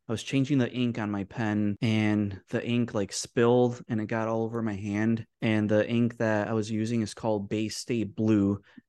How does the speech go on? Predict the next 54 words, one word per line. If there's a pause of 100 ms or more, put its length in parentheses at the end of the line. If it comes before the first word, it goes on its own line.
(140)
And
it's,
if
you
Google
it,
it's
the
most, (120)
it's
one
of
the
most
permanent
inks.
And
I
remember,
like,
s-,
just
spilling
a
lot
of
it
on
my
hand.
And, (160)
and (100)
my
initial
reaction
was
like,
"Oh,
this
sucks." (560)
But
then
as
I
was
looking
at
my
hand,
it
actually
looked
kinda
cool.